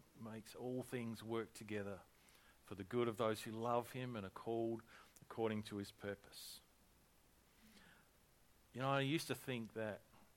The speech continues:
that meant that God would make everything work out nicely for me. And then life happened,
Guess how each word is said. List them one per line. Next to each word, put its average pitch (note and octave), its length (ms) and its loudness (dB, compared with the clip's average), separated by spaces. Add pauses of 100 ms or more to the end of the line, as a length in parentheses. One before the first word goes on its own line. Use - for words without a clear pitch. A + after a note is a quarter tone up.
(880)
that G2 160 -2
meant A#2 220 -2
that G#2 140 -6
God A2 240 2
would G#2 120 0 (280)
make G#2 200 -4
everything A2 420 -4
work A2+ 280 0
out A#2 220 4 (100)
nicely B2 400 0
for - 160 -10
me. F#2 220 -8 (1000)
And F#2+ 140 -6
then G#2+ 140 2
life C#3 280 4
happened, E2+ 340 -4